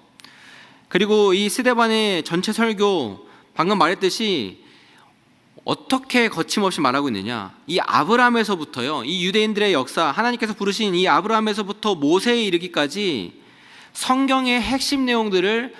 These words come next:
막힘없이 선포하고 있다라는 것이죠. 그러면서 오늘 말씀을 통해서 확실히 주장하고 있는 것이 있습니다.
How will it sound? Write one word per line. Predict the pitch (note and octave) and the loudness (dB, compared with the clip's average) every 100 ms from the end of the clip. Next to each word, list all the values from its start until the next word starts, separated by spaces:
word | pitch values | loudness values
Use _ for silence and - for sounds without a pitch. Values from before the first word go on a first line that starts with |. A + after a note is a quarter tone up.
| - | -20
막힘없이 | - G#3+ - - C4+ B3 G#3 - D3 D3+ A#2+ - | -4 -4 -4 -2 0 0 0 -2 0 0 -2 -6
선포하고 | A3 A3+ A3 F#3+ D#3+ F3+ | -6 -4 -2 -2 -2 -4
있다라는 | B2+ C3+ C3 B2 | -4 -4 -4 -4
것이죠. | G#2+ F2+ F#2 G2 F2+ - _ _ _ _ _ _ _ - - - - - - | -6 -8 -10 -12 -12 -18 _ _ _ _ _ _ _ -20 -20 -20 -20 -18 -8
그러면서 | - G#3+ A3+ A3 A3 G#3 E3+ C#3 - - - - - _ _ _ _ _ | 2 4 4 2 2 2 0 -4 -10 -20 -20 -20 -20 _ _ _ _ _
오늘 | D#3+ G#3 A3+ | 2 4 4
말씀을 | E3+ F3 G#3 | 2 2 -2
통해서 | G3+ G#3 G3 | 0 -2 -2
확실히 | G3 C4 - B3+ | -4 -6 0 0
주장하고 | - F3 G3+ F#3 F3+ | 0 0 2 2 2
있는 | D#3 D3 | -2 -2
것이 | B2+ A#2+ | -2 -4
있습니다. | G2 B2 A2 G2 | -6 -6 -6 -8